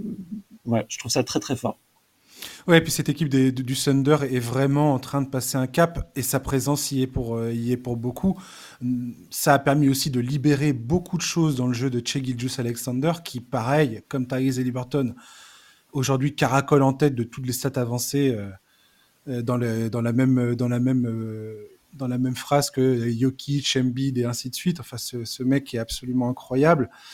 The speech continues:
Speaker 2: Et, et Holmgren, c'est, non seulement offensivement, comme tu le dis, Adrien, il est extrêmement, euh, probant. C'est-à-dire que quand tu le vois sur le terrain, tu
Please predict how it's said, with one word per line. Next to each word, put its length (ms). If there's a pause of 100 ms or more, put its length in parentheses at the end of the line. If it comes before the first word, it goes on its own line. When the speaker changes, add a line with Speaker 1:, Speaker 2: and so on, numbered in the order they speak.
(360)
Speaker 2:
Et, 280 (120)
et 120
Holmgren, 480
c'est, 160 (160)
non 180
seulement 560
offensivement, 540
comme 160
tu 120
le 100
dis, 120
Adrien, 380
il 180
est 80
extrêmement, 680
euh, 20 (460)
probant. 580
C'est-à-dire 300
que 80
quand 100
tu 120
le 40
vois 60
sur 140
le 40
terrain, 260
tu 220